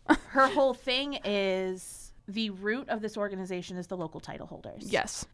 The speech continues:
Speaker 2: We all, because we got crowned, are successful in our own way.
Speaker 1: Absolutely.
Speaker 2: Success is not the same between any person. For me, I moved eight hours away from home for college, was in a sorority, was in leadership of my sorority, helped raise two thousand five hundred dollars,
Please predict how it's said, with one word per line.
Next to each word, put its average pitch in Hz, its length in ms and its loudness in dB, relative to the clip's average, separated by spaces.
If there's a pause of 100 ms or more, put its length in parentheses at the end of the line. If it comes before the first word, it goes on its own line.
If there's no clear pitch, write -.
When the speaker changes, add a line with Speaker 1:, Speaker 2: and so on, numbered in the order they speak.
(140)
Speaker 2:
We 240 320 2
all, 226 560 8
because 208 400 2
we 233 80 -4
got 226 200 4
crowned, 185 460 0 (100)
are 196 180 8
successful 202 640 0
in 220 120 4
our 196 160 4
own 175 260 -2
way. 71 300 -6 (220)
Speaker 1:
Absolutely. 233 320 2
Speaker 2:
Success 240 240 6
is 277 120 0
not 220 180 4
the 254 80 -2
same 180 340 -2
between 190 320 -4
any 180 260 0
person. 165 540 -8 (420)
For 240 160 4
me, 233 400 2 (300)
I 226 60 4
moved 240 260 -4
eight 226 140 2
hours 285 240 4
away 247 140 -2
from 240 160 -4
home 214 160 -2
for 220 100 -10
college, 165 600 0
was 196 340 6 (100)
in 247 140 0
a 302 60 8
sorority, 220 580 2
was 202 160 -4
in 196 200 -2
leadership 262 440 -2
of 233 80 -4
my 208 140 -2
sorority, 190 640 -2 (240)
helped 254 260 6
raise 233 200 -2
two 294 160 -2
thousand 262 320 4
five 226 220 4
hundred 226 260 -2
dollars, 202 500 4